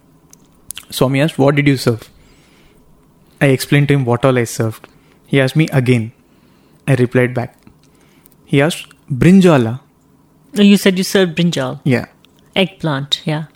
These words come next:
Speaker 1: <laughs> Eggplant. I said, "Brinjal." "Brinjala, Amy?" he asked. At that particular instant, I didn't get the equivalent word in Telugu. What do we
Speaker 2: Okay.
Speaker 1: say for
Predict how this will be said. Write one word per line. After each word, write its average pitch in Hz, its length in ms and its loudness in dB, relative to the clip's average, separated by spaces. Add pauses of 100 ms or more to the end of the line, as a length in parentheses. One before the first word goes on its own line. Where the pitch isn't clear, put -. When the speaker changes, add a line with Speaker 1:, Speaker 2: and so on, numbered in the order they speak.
(140)
Speaker 1:
<laughs> - 1200 -10
Eggplant. - 400 -12 (320)
I 147 120 2
said, 151 160 -2 (360)
"Brinjal." 135 340 2 (1200)
"Brinjala, 175 460 4 (340)
Amy?" 170 260 4 (400)
he 139 140 0
asked. - 240 -10 (680)
At 139 180 -4
that - 260 0
particular 196 320 2 (200)
instant, 147 380 0 (480)
I 160 160 0
didn't 202 240 2
get 165 200 0
the 170 60 0 (140)
equivalent 165 380 0
word 143 160 4
in 147 140 -4
Telugu. 139 220 2 (140)
What 143 140 0
do 170 120 0
we 170 40 2
Speaker 2:
Okay. 170 140 -2
Speaker 1:
say 139 100 2 (100)
for 147 80 2